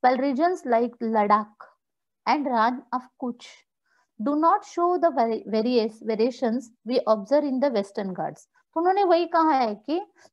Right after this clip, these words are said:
कि जो वैरायटी हम लोगों को variety on basis of ecosystem है। तो देखो इस पे ना थ्री मार्क का क्वेश्चन या तो पहले वो क्वेश्चन पूछेंगे, "What is biodiversity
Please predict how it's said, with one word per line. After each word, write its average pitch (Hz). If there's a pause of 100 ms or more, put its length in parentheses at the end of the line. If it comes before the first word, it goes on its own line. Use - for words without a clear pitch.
(160)
कि 370
जो 349
वैरायटी 330
हम 349
लोगों 320
को 370
variety 294
on 359
basis 339
of 339
ecosystem 247
है। 165 (420)
तो 311
देखो 349
इस 277
पे 403
ना 359
थ्री 302
मार्क 311
का 311
क्वेश्चन 302
या 262
तो 359
पहले 285
वो 320
क्वेश्चन 302
पूछेंगे, 302 (280)
"What 240
is 349
biodiversity 311